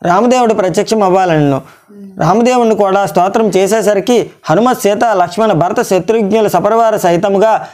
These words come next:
శ్రీరామచంద్రుడు ప్రత్యక్షమైనాడు. అప్పుడు రామదేవుడు, "ఇప్పుడైనా భోజనం చేస్తావా?"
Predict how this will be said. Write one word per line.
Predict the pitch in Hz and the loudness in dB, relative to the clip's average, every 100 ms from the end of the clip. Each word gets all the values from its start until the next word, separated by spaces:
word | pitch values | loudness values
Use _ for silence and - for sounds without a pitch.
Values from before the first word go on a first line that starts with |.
| - | -6
శ్రీరామచంద్రుడు | 180 190 170 175 240 233 226 202 185 | -2 0 2 0 0 0 0 0 0
ప్రత్యక్షమైనాడు. | 170 160 220 190 180 156 143 131 - - - | -2 -2 -2 0 2 2 0 -2 -8 -8 -6
అప్పుడు | 190 220 214 247 | -2 0 0 0
రామదేవుడు, | 175 180 254 254 240 196 196 214 | 2 2 2 2 2 2 0 0
"ఇప్పుడైనా | 170 165 247 247 233 | 0 0 0 0 2
భోజనం | 196 185 226 240 | 2 2 2 0
చేస్తావా?" | 202 190 165 185 165 170 | 0 -2 0 0 2 0